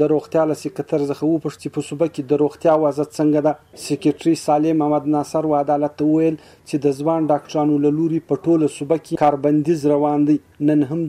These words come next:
د صوبې په ټولو سرکاري هسپتالونو کې اوپیډیانې تړل شوي وې.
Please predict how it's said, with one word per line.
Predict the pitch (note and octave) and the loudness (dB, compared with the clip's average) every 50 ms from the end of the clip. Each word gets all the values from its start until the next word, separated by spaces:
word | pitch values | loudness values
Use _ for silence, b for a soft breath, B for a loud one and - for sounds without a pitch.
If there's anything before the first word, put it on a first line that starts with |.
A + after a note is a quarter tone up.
| C#3 D3+ | -2 -2
د | C#3 - | -2 -4
صوبې | - D3 C3+ D#3+ E3 D#3 - D#3 | -6 -2 0 0 0 0 0 -2
په | - - E3+ | 0 2 2
ټولو | F3 E3+ E3 D3+ - - | 2 2 2 0 -2 -2
سرکاري | D3+ C#3 - - D3+ C#3+ D3 D#3+ E3 D3+ | -6 -6 -2 0 0 0 2 2 0 0
هسپتالونو | C#3+ - - D3 - D#3+ C#3+ D3 D3+ E3 E3+ E3 D#3 - | -2 -4 -6 -4 -2 0 0 0 0 -2 -2 -4 -4 -6
کې | - E3 D#3 B B B B - D3+ | -6 -8 -8 B B B B -4 -4
اوپیډیانې | C#3 - D#3 D3 D3 C#3 D#3+ D#3+ D#3+ D#3+ D3+ - - | -2 2 2 0 2 2 0 0 0 0 -2 -2 -2
تړل | C#3+ C#3+ D3 D3 C#3 - - | -2 0 0 0 -2 -4 -6
شوي | - D#3 D3+ D3+ D#3 | -4 -2 0 2 2
وې. | D#3+ | 2